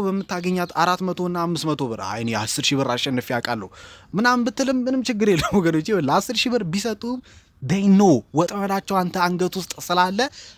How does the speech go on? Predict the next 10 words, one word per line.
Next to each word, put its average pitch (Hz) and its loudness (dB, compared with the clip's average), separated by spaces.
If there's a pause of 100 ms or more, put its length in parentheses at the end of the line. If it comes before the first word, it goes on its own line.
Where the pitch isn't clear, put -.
(120)
መቶ 185 2
ሺህ 254 2
ብር 208 4
እንኳን 180 0
ብትበላ 196 2 (420)
በነጋታው 202 0
መተህ 190 0
እንደምትቋመር 190 2 (320)
እርግጠኛ 170 2 (100)
ናቸው። 104 -8